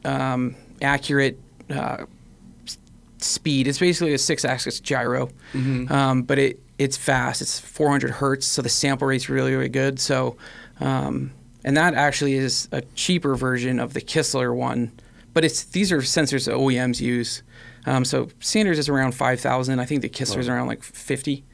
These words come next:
Speaker 2: Oh, okay.
Speaker 1: Um,
Speaker 2: And they, O E Ms use 'em in development.
Speaker 1: They
Speaker 2: They're
Speaker 1: use it
Speaker 2: not
Speaker 1: for
Speaker 2: in
Speaker 1: development,
Speaker 2: everybody's
Speaker 1: correct.
Speaker 2: car. Yeah, yeah.
Speaker 1: But they're really useful in race cars because,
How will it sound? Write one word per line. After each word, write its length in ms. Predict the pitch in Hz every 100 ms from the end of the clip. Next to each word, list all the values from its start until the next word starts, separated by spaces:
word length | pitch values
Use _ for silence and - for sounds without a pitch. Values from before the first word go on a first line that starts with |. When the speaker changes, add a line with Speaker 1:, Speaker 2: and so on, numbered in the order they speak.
| -
Speaker 2:
Oh, 180 | 107 92
okay. 300 | 98 - 139
Speaker 1:
Um, 600 | - 135 131 131 123 123 135
Speaker 2:
And 120 | 151
they, 240 | 160 151 151
O 160 | 156
E 140 | 151 143
Ms 120 | 123
use 100 | 127
'em 100 | 110
in 100 | 98
development. 640 | 95 95 127 110 85 85 87
Speaker 1:
They 140 | 117
Speaker 2:
They're 20 | 156
Speaker 1:
use 100 | 165
it 40 |
Speaker 2:
not 60 | 127
Speaker 1:
for 60 |
Speaker 2:
in 60 | -
Speaker 1:
development, 360 | 123 123 123 110
Speaker 2:
everybody's 240 | 101 90
Speaker 1:
correct. 380 | 151 135 131 -
Speaker 2:
car. 60 | 101
Yeah, 220 | 92 -
yeah. 60 |
Speaker 1:
But 140 | 165 156
they're 140 | 160
really 240 | 185 214 151
useful 360 | 139 - 143
in 100 | 123
race 220 | 127 139
cars 300 | - 131 123 -
because, 640 | 131 135 131 123 -